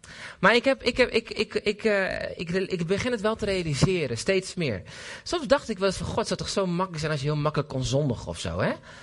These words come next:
Daar heb ik over na-, ja, ik ben denk ik wel eens een beetje vreemd. Maar dan dacht ik van, "God, het is allemaal makkelijk als je kan zondigen, je voelt je dan niet schuldig." Dat kan bij mij niet. Zodra ik ook maar iets doe, dan, dan voel ik daar... Brrr,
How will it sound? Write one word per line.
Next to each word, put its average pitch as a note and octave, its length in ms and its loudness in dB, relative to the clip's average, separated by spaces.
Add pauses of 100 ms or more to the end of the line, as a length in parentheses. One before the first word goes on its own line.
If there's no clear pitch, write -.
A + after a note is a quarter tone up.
(480)
Daar D#3+ 80 -2
heb F3 100 -6
ik G#3 60 4
over F3+ 120 0
na-, F3+ 200 4
ja, D#3 80 0
ik C#3 140 -2
ben C#3 100 -2
denk D#3+ 100 2
ik D#3+ 40 -4
wel D3+ 80 -2
eens C#3+ 100 0
een C#3+ 60 -2
beetje C3+ 200 4
vreemd. C#3 420 0 (420)
Maar F3+ 120 6
dan F#3 200 4 (120)
dacht G#3 160 2
ik G3+ 80 -4
van, - 120 -4
"God, - 240 0
het D#3+ 120 0
is - 120 -6
allemaal F3+ 240 0
makkelijk F#3 260 0
als E3+ 120 0
je C#3+ 60 -6
kan D3 140 0
zondigen, F#3+ 540 0
je F3 80 0
voelt D#3+ 160 -4
je D#3 60 2
dan C3+ 80 0
niet A#2 100 0
schuldig." F#3+ 640 2 (500)
Dat F#3 120 2
kan B3 200 4
bij E3+ 100 2
mij A#2 180 4
niet. G2 320 -6 (160)
Zodra G3+ 380 2
ik A3+ 100 -2
ook F#3 80 0
maar E3 100 -2
iets C#3+ 180 -2
doe, G3+ 180 2
dan, F3+ 200 0
dan D#3+ 200 0
voel A3 200 -2
ik G#3 100 -2
daar... D3+ 160 2
Brrr, E4+ 420 0